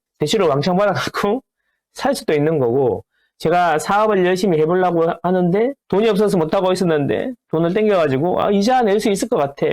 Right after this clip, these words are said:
그러면 사업을 크게 할 수도 있는 거고. 그래서 금리를 내리면 경제도 활력이 막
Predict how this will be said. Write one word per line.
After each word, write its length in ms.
그러면 240
사업을 320
크게 180
할 120
수도 180
있는 220
거고. 260
그래서 320
금리를 380
내리면 500
경제도 420
활력이 400
막 260